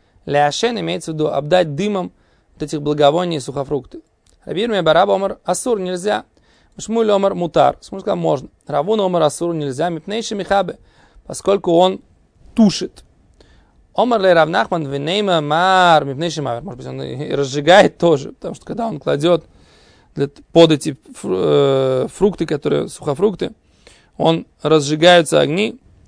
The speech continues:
там есть и зажигание, и тушение. Омар ле тхилоса михава висофа мавер. Сначала он тушит, потом он разжигает. Омар Раби Юда,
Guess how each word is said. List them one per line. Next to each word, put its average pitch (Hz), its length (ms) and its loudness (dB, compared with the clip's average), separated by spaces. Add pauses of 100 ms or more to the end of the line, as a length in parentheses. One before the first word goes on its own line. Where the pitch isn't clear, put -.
там 139 160 -4
есть 139 300 -4
и 143 440 -6
зажигание, 156 800 -2
и 139 320 -8 (340)
тушение. 190 540 -6 (540)
Омар 214 180 0
ле 196 60 0
тхилоса 233 420 -6
михава 220 340 0
висофа 208 320 -2
мавер. 202 380 -2
Сначала 190 420 -4
он 196 140 -6
тушит, 277 220 -6
потом 202 300 -6
он 90 200 -4 (420)
разжигает. 143 680 -2 (1700)
Омар 226 220 0
Раби 180 100 -2
Юда, 214 340 2